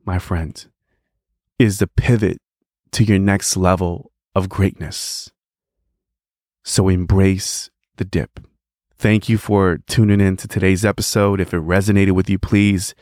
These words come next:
share with a friend. Tag me on social media at Real Ozeal. Let's connect at ozeal dot net.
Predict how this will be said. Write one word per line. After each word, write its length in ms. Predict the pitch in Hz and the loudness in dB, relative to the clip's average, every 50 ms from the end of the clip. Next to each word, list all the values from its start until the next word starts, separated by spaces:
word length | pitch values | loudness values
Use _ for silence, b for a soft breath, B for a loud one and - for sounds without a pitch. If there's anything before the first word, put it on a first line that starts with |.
| b b b b b b b b | b b b b b b b b
share 280 | b - - 107 98 92 | b -4 0 2 2 2
with 160 | 90 92 - | 0 -2 -6
a 40 | 85 | -8
friend. 520 | - - - 104 101 101 98 98 95 - _ _ _ _ | -8 -4 -2 0 0 0 0 -2 -4 -8 _ _ _ _
Tag 320 | - - - 95 95 95 98 | -6 -2 0 0 0 0 0
me 100 | 101 95 | 2 2
on 120 | 85 87 | 2 2
social 400 | - - 95 90 90 - - 78 | 0 0 0 0 0 -2 -4 -4
media 320 | 87 95 92 90 92 - - | -2 -2 -2 -2 -2 -2 -2
at 160 | 82 85 87 | -2 -2 -2
Real 320 | 82 87 90 85 82 80 82 | -2 0 0 2 0 0 -2
Ozeal. 520 | 82 90 101 98 101 101 98 95 95 - _ _ _ _ _ _ _ _ _ _ _ _ _ _ _ _ _ _ _ _ - | -2 0 0 2 2 2 2 0 -2 -6 _ _ _ _ _ _ _ _ _ _ _ _ _ _ _ _ _ _ _ _ -2
Let's 180 | 107 104 - - | -2 -2 -2 -2
connect 380 | - 110 104 101 92 92 - | 0 2 2 2 2 0 0
at 80 | 90 85 | 0 0
ozeal 420 | 85 85 85 85 90 92 85 85 | 0 0 0 0 0 2 2 0
dot 260 | - - 78 73 - - | 0 -2 -4 -4 -4 -4
net. 520 | 95 101 104 107 - - - - - | -2 0 0 0 -2 -4 -8 -14 -14